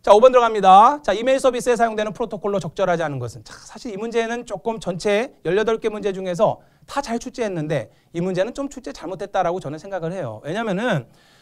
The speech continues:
우리 순수한 이메일 서비스가 있어요. 지금 인터넷 하면은 여러분들은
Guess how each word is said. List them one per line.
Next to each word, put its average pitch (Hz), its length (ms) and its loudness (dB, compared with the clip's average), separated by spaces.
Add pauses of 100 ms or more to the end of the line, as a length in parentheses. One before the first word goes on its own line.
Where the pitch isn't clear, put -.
(100)
우리 226 200 -2
순수한 302 400 2
이메일 208 200 -2
서비스가 247 400 -4
있어요. 127 360 -6 (180)
지금 254 220 -4
인터넷 269 360 -2
하면은 247 300 -2
여러분들은 214 600 -2